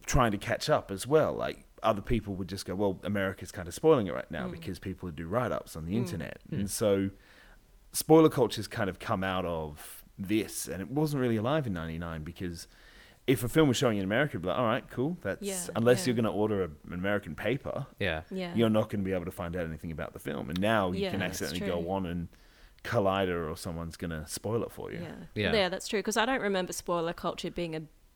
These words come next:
Speaker 2: fairly big thing until the fifth Harry Potter book.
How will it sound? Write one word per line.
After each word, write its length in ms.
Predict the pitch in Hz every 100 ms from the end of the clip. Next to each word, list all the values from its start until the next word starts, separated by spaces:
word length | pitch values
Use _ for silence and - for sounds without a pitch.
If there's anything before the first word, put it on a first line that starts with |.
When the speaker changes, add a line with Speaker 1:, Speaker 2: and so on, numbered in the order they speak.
| - -
Speaker 2:
fairly 540 | - - 196 180 175
big 220 | 160 170 -
thing 360 | - 175 165
until 460 | 147 156 - 165 151
the 260 | 147 143 139 -
fifth 360 | - - 160
Harry 260 | - 156 151
Potter 280 | - 170 170
book. 400 | - - -